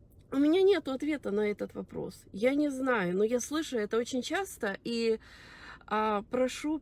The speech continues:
поддержите меня, пишите. Если у вас есть возможность, выходите сами в прямой эфир.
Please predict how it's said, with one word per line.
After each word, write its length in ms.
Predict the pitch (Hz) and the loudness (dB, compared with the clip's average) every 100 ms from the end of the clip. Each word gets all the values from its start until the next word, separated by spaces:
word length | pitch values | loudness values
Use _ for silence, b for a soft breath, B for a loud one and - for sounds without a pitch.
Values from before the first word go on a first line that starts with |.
| - | -6
поддержите 920 | 269 220 254 240 254 277 - 320 320 - - | -8 -4 -2 -2 -4 -6 -6 -4 -4 -6 -4
меня, 520 | 247 226 208 196 277 - - - - - - - - - - - | 0 2 0 0 -4 -10 -20 -20 -20 -20 -20 -20 -20 -20 -20 -6
пишите. 720 | 277 - 294 254 - 311 349 - - - - - - | -4 -2 -2 -2 -4 -4 -6 -10 -20 -20 -20 -20 -8
Если 400 | 220 240 - 269 | -2 -2 -2 -4
у 100 | 262 | 0
вас 240 | 262 247 | -2 -2
есть 160 | 254 240 | -4 0
возможность, 600 | 254 254 277 240 233 240 | 0 0 -2 -2 -2 -2
выходите 500 | 240 262 285 311 311 | -2 0 -2 -4 -6
сами 460 | - 226 233 285 | -4 -2 0 -2
в 40 | 294 | -2
прямой 460 | 320 320 320 330 | -2 0 2 0
эфир. 340 | 311 320 339 | 0 -2 -2